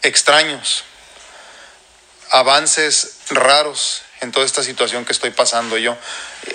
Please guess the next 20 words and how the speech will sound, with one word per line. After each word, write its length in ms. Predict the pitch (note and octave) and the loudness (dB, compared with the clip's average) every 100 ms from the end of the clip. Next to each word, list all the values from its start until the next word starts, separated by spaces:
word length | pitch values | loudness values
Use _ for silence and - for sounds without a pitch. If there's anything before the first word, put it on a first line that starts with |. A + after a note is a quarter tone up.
| - - | -10 -4
Y 100 | E3+ | 2
estoy 360 | G#3+ - D#3 E3+ | 2 2 2 2
usando 320 | F3 F3 E3+ | 2 0 0
términos 580 | F3+ F3 F3+ F3 F3 E3+ | 0 2 0 0 0 0
para 320 | - C3 B2 | 2 2 2
tratar 380 | B2+ A#2+ C3 C#3 | 0 0 2 2
de 100 | D3 | 0
no 120 | D3 | -2
utilizar 500 | C#3+ D#3 C#3 B2 C3 | -4 -4 -2 0 0
feos. 520 | - D3 C#3 - - - | 2 0 2 0 -4 -6
<laughs> 100 | - | -14
Entonces, 1200 | - - - - - - - - - - - C#3+ C3+ | -8 -6 -8 -10 -14 -10 -8 -8 -10 -12 -4 -2 2
por 80 | |
eso 80 | D3+ | 2
estoy 140 | D#3 D#3+ | 4 2
diciendo 260 | D#3 D#3 | 2 2
extraños 760 | D3 D3 D3 D#3 D3+ D3 - - | 2 4 4 4 -2 -2 -4 -4
y 260 | B2 A#2+ A#2+ | -2 -2 0
raros 540 | A#2 C#3 C#3 C3 - | 4 4 4 0 -6
y 320 | A2 G#2+ G2+ | -8 -10 -10